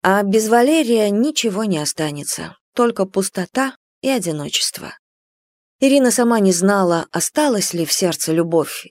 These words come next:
или истлела на горячих углях обманутых ожиданий, но теперь это уже не важно.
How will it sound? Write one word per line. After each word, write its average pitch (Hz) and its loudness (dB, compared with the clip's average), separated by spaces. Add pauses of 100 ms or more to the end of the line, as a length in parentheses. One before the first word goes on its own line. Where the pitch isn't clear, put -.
или 208 0
истлела 202 2
на 156 -2
горячих 160 0
углях 185 2
обманутых 160 -2
ожиданий, 160 -2 (280)
но 247 -2
теперь 285 0
это 196 0
уже 156 -2
не 156 -4
важно. 147 -6